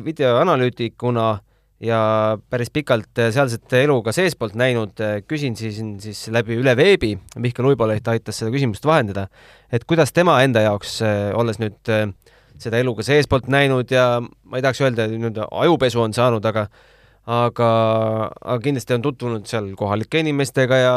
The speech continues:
näeb seda asja teise pilguga, et kuidas tema teeb enda jaoks söödavaks fakti, et Katari M M on, äh, äh, altkäemaksuga sinna riiki ostetud ja,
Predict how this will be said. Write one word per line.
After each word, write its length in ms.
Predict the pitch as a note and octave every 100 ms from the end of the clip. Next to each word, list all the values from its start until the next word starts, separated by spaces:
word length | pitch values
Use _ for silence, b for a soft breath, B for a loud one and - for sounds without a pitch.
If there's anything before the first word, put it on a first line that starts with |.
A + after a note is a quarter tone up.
| B2
näeb 720 | A#2+ A2+ - - - B2+ B2+
seda 220 | A#2+ A#2
asja 220 | C3+ - A2+ G#2+ - - -
teise 180 | D3
pilguga, 460 | C3 F#3+ C#3 A2 G2+ b b b
et 140 | - -
kuidas 240 | D#3 D3
tema 160 | F3+ E3+ B2+
teeb 180 | B2
enda 160 | D3 C#3 A#2+
jaoks 180 | A2+
söödavaks 460 | D#3+ D3+ A2+ A2 -
fakti, 320 | C#3+ D3 B2 G#2
et 220 | - - G#2+
Katari 560 | A2+ - C#3 C#3+ B2 A#2 A#2+
M 100 | C#3
M 180 | D#3 A#2
on, 160 | A2+ A2 A2 A2
äh, 260 | G#2+ G#2+ G#2 b b b b b b b
äh, 160 | - B2+ C3
altkäemaksuga 640 | F#3 - D3 F#3 D#3 C3 C3
sinna 240 | C3+ B2
riiki 300 | B2 D3 B2 C#3
ostetud 480 | C#3 B2+ B2+ A#2+
ja, 140 | B2